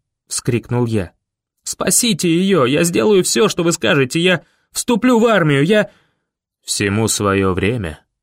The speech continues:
бросил мэр, наконец-то с легкой досадой. Одним элегантным движением он спешился и принялся снимать перчатки. По пальцу за раз. Я понял, что с нами все кончено.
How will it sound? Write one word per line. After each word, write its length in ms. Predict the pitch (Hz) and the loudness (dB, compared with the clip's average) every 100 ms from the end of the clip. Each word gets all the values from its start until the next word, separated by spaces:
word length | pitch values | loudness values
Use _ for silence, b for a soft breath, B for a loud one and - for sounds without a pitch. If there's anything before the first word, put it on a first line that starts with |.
| _ _ _ | _ _ _
бросил 540 | - 120 147 180 170 165 | -4 0 0 0 -2 -2
мэр, 320 | 151 90 - _ | -2 -4 -10 _
наконец-то 840 | - 104 - 87 95 147 - - 127 | -4 -4 -4 -6 -4 -4 -6 -8 -6
с 120 | - | -4
легкой 360 | 127 117 - 117 | -4 -4 -4 -4
досадой. 560 | 143 143 107 82 71 _ _ _ _ _ _ _ _ _ | -2 -2 -4 -6 -12 _ _ _ _ _ _ _ _ _
Одним 420 | - - 156 214 175 | -4 -4 -2 -2 0
элегантным 640 | 156 180 180 - 151 135 | 0 0 -2 -2 -2 0
движением 600 | 123 139 143 190 175 156 | 0 0 0 -2 -2 -2
он 140 | 147 | -2
спешился 720 | 135 - 180 190 170 156 - 151 | -4 -4 -4 -2 -2 -4 -2 -2
и 80 | 147 | -2
принялся 640 | 147 143 139 135 - 175 | -2 -2 -2 -2 -2 -4
снимать 460 | - 147 151 151 - | -2 -2 -2 -4 -4
перчатки. 720 | 151 - - 98 - - - _ _ _ _ _ | -6 -6 -4 -4 -6 -14 -14 _ _ _ _ _
По 120 | - 175 | -10 -6
пальцу 420 | 185 131 - 139 | -2 -2 -2 -2
за 160 | 139 | 0
раз. 300 | 127 92 - _ _ _ _ _ _ _ _ _ _ - | -2 -4 -8 _ _ _ _ _ _ _ _ _ _ -8
Я 240 | 98 110 | -4 -2
понял, 400 | 127 196 185 180 | -2 -2 -2 -2
что 280 | 151 - 156 | -4 -4 -4
с 140 | - | -4
нами 320 | 143 175 170 160 | -4 -4 -4 -6
все 260 | - 151 | -6 -6
кончено. 640 | 147 135 101 - 87 82 | -4 -6 -6 -8 -12 -16